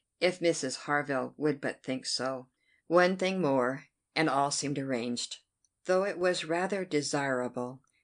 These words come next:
that Mister and Missus Musgrove should be previously alarmed by some share of delay, yet the time required by the Uppercross horses to take them back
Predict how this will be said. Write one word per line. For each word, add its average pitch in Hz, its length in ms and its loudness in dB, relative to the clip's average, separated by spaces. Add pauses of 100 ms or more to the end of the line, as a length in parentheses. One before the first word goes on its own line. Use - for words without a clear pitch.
(140)
that 180 160 0
Mister 220 400 2
and 196 140 -2
Missus 156 360 -4
Musgrove 131 640 -4 (200)
should 147 300 -2
be 147 160 0
previously 139 720 -4
alarmed 135 480 -4
by 127 160 -4
some 147 360 -2
share 123 360 -2
of 131 80 -6
delay, 123 540 -4 (400)
yet 175 180 2
the 170 80 4
time 180 300 -4
required 151 560 2
by 139 140 -2
the 135 100 -4
Uppercross 151 540 -4
horses 151 420 -2
to - 160 -12
take 160 260 -6
them 135 200 -2
back 143 380 -6